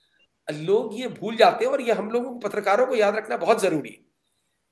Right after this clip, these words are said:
कायराना का आरोप लगाया था हुकुम सिंह ने, और हुकुम सिंह अपने जीते जीते, बड़े respectable नेता थे,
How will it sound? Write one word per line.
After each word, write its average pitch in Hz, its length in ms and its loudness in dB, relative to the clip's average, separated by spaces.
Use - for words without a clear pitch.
कायराना 175 520 2
का - 160 -2
आरोप 175 400 0
लगाया 160 340 2
था 214 120 -2
हुकुम 208 340 -2
सिंह 123 220 -6
ने, 73 100 -20
और 226 140 6
हुकुम 302 340 -2
सिंह 277 240 -4
अपने 269 220 -4
जीते 247 400 0
जीते, 196 380 -4
बड़े 202 260 4
respectable 190 540 -6
नेता 160 240 0
थे, 247 380 6